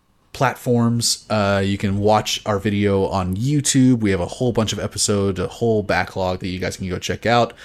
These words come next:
of Chit Chats and of album reviews, which is what we usually do.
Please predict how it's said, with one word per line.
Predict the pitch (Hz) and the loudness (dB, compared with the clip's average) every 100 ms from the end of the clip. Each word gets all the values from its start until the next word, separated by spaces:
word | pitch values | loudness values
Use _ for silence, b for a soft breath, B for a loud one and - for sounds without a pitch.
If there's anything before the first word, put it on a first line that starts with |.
| B B - | B B -4
of | 117 | -2
Chit | - 156 - | 0 0 2
Chats | 135 131 - - 143 | 2 4 0 -4 0
and | 170 123 117 131 | 2 2 2 0
of | 123 107 | 0 0
album | 107 107 98 95 | 2 0 0 -2
reviews, | 92 110 147 180 135 | 0 4 4 4 0
which | 95 | -2
is | 92 | 0
what | 85 | -2
we | 95 | -2
usually | 87 - 90 | -4 -4 -4
do. | 92 156 226 | 4 6 6